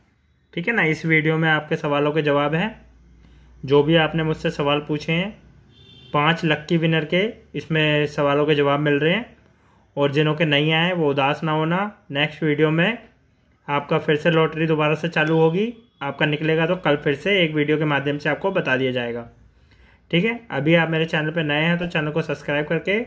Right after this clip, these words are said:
आप अपना हैशटैग लगा के Coin of India लिख के कोई भी सवाल पूछ सकते हैं। मगर अभी भी लोगों ने गलत तरीके से लिखा है,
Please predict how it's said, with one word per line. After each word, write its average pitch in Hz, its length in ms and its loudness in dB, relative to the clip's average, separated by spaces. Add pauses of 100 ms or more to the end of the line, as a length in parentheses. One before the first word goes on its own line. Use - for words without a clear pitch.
(580)
आप 139 240 2
अपना 156 220 -2 (160)
हैशटैग 147 400 -2
लगा 151 200 0
के 170 140 0
Coin 143 220 0
of 147 120 0
India 151 220 2
लिख 147 140 0
के 214 240 -2
कोई 139 240 0
भी 151 100 0
सवाल 151 280 0
पूछ 147 220 -2
सकते 156 340 -4
हैं। 214 120 -2 (880)
मगर 151 260 4
अभी 165 300 0
भी 190 140 2
लोगों 165 260 2
ने 175 200 0
गलत 170 460 -2
तरीके 165 300 0
से 170 120 -4
लिखा 165 240 0
है, 190 340 0